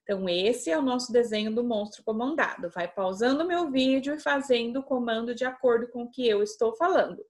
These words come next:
Depois de pintado e pronto, tira a foto e manda pra mim, que eu vou responder pra vocês lá no grupo dos alunos. Vou mandar a foto de todo mundo do monstro.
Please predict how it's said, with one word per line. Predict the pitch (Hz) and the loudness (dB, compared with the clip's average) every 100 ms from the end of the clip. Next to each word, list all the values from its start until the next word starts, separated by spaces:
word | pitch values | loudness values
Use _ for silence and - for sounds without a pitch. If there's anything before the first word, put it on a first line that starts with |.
| _ _ - _ - | _ _ -20 _ 0
Depois | 311 370 359 370 392 | 0 2 4 6 6
de | 370 | 4
pintado | 359 349 - 240 190 185 | -2 -4 0 2 2 0
e | - | 0
pronto, | 226 214 190 - | 2 2 0 -8
tira | - 302 277 | -4 0 2
a | |
foto | 269 247 247 240 | 2 0 0 -2
e | |
manda | 214 196 190 | -4 -2 -2
pra | 190 196 | -2 -2
mim, | 240 247 233 _ _ _ _ - | -2 -2 -4 _ _ _ _ -2
que | 269 | 4
eu | 285 381 370 | 6 6 4
vou | 330 | 4
responder | 311 - 269 240 233 | 2 0 -4 -2 -4
pra | 220 202 | -2 -2
vocês | 202 196 226 208 220 | -2 -2 0 0 2
lá | 262 339 | 4 4
no | 381 269 | 2 0
grupo | 262 233 240 | 0 -2 0
dos | 247 240 202 | 2 4 2
alunos. | 190 196 247 247 | -2 -4 -4 -4
Vou | 226 | -4
mandar | 220 208 | -2 -2
a | 202 | -2
foto | 226 196 196 | -2 -4 -4
de | - - | -10 0
todo | 233 320 269 | 0 2 0
mundo | 240 214 | -2 -4
do | 208 | -6
monstro. | 196 165 170 - 339 | -8 -8 -12 -12 -10